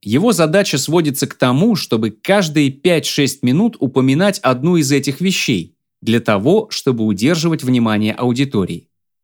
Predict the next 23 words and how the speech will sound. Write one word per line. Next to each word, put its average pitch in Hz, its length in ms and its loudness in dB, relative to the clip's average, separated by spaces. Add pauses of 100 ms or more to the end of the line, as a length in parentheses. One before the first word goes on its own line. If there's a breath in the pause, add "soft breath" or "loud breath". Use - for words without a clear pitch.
(160)
Но 226 140 4
это 247 160 2
не 214 100 4
работает, 185 680 0
поскольку 196 560 0
слишком 131 480 -2
примитивно. 135 640 -2 (800)
Спикер, 214 540 0
который 139 340 0
трубит 147 360 0
в 117 120 -4
рог 190 320 2
и 127 140 0
из 117 120 0
которого 139 440 0
каждую 135 460 0
минуту 135 340 0
спадают 123 520 0
штаны, 214 540 0 (340)
точно 185 440 2
удержит 143 440 2
внимание 135 400 2
слушателей, 101 760 -2